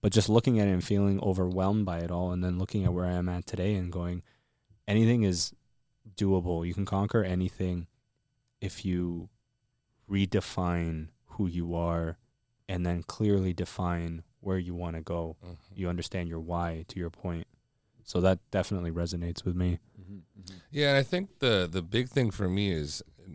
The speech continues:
Speaker 2: you know, s-, sometimes when I come across, it's like, my definition of happiness is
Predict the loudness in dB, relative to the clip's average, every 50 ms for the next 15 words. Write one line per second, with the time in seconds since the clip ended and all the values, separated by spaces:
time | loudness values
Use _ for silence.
0 | -20 -18 -12 -10 -10 -8 -6 -6 -8 -8 -8 _ -6 -4 -4 -4 -4 -2 -2 -2
1 | -2 -4 -4 -4 -4 -2 -2 -4 -2 -4 -4 -4 -4 -4 -2 -2 -2 -2 -2 -4
2 | -6 -10 -10 -10 -12 -12 -12 -14 _ _ _ _ _ _ _ _ _ _ _ _
3 | _ _ _ _ _ _ _ _ _ _ -4 0 2 4 4 4 2 2 2 0
4 | 0 0 -2 -4 -2 -2 -4 -4 -6 -6 -6 -6 -6 -2 -2 -2 -2 -2 -4 -8
5 | -10 -8 -8 -10 -12 -14 -14 -16 -16 -16 -18